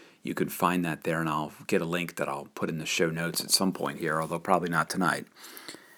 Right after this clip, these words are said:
And, uh, it was, uh, it was a great time. I really enjoyed the conversation with Neville, and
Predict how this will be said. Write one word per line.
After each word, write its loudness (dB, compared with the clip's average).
And, 6
uh, -2
it 4
was, 4
uh, 4
it -2
was -2
a -2
great 6
time. 0
I 4
really 6
enjoyed 4
the 0
conversation 2
with 0
Neville, 0
and -4